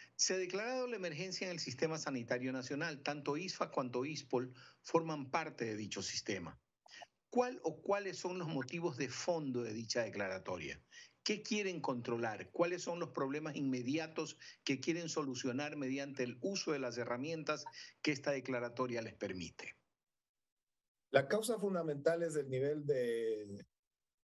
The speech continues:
Speaker 2: desabastecimiento de medicinas y de insumos médicos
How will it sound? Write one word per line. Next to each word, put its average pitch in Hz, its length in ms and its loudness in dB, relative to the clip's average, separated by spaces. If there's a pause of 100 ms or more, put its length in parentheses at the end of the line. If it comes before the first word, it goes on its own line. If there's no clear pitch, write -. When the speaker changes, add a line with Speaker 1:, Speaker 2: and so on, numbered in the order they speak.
Speaker 2:
desabastecimiento 127 1200 4
de 110 260 2
medicinas 117 1000 2
y 110 100 4
de 110 140 4
insumos 127 440 2
médicos 143 480 2